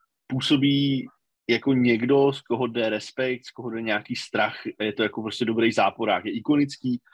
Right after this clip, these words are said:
prostě poznáš ho na dálku ze siluety, což je vždycky dobře, že u těch záporáků, a zároveň prostě funguje, funguje takhle, že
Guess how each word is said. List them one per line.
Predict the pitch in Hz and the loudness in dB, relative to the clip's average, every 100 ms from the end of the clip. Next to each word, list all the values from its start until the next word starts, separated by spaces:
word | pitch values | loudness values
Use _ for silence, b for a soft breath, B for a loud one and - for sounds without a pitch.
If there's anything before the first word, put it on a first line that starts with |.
| b b | b b
prostě | - - 110 | -14 -10 -4
poznáš | 120 120 139 135 | 0 2 2 0
ho | 123 | -2
na | 110 | -2
dálku | 117 120 113 120 | -2 -2 -4 -10
ze | 110 | -10
siluety, | - 143 139 135 135 123 | -4 0 2 0 -4 -10
což | 120 | -8
je | 113 | -8
vždycky | 98 - 127 | -10 -6 -2
dobře, | 127 131 127 | -2 -2 -2
že | 120 | -2
u | 113 | -4
těch | 113 123 | -4 -6
záporáků, | 117 107 117 110 110 - 107 104 _ b b b - | -4 -4 -4 -4 -4 -6 -16 -18 _ b b b -6
a | 104 107 | -4 -4
zároveň | 104 107 110 110 107 104 | -4 -4 -4 -6 -8 -10
prostě | 101 - 104 | -12 -10 -8
funguje, | 113 107 113 107 107 104 104 98 - 110 113 - - | -6 0 4 4 4 2 0 -2 -6 -8 -6 -8 -2
funguje | 131 120 139 123 | 4 6 8 6
takhle, | 113 123 95 | 4 2 0
že | 110 | -2